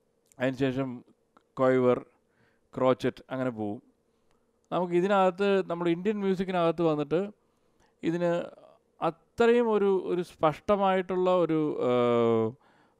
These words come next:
നെയിം അതിനകത്ത് ഇല്ല. പക്ഷെ നമ്മളിവിടെ, ഏഹ്, കുറച്ചുകൂടി ക്ലാ-, കുറച്ചുകൂടി പ്രാക്ടിക്കൽ ഓറിയന്റഡ് ആയിട്ടാണ് നമുക്ക് ചെയ്തിരിക്കുന്നത്. കള, രണ്ട് കള എന്നൊക്കെ പറയാറുണ്ട്. അപ്പോൾ വൺ,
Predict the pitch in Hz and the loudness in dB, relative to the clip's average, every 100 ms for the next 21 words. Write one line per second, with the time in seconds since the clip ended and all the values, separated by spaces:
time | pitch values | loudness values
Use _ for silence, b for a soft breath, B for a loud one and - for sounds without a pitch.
0 | - 127 139 165 175 151 147 147 135 120 | -12 -4 -2 -2 -2 0 0 -2 -2 -6
1 | 113 113 - _ _ 151 135 185 160 170 | -4 -4 -4 _ _ -6 -4 -4 -4 -2
2 | 180 170 165 156 _ - - 135 127 - | -2 0 -2 -4 _ -14 -8 -6 -6 -8
3 | - 156 147 165 160 156 151 165 117 147 | -8 -6 -4 -6 -4 0 0 0 -4 -6
4 | 160 160 180 190 190 - b b b b | -6 -2 -2 -2 -4 -10 b b b b
5 | - 147 156 156 208 214 190 185 190 180 | -4 0 0 -2 -2 2 4 4 0 0
6 | 175 170 165 170 156 147 143 135 131 127 | 0 0 -2 -2 -4 -6 -6 -2 -2 -2
7 | 127 123 139 139 139 120 143 156 143 135 | -6 -2 4 6 6 4 0 -2 0 0
8 | 139 135 131 123 120 117 110 113 113 113 | 0 -2 -4 -2 -2 -2 -4 -6 -4 -2
9 | 123 123 120 | -4 -4 -12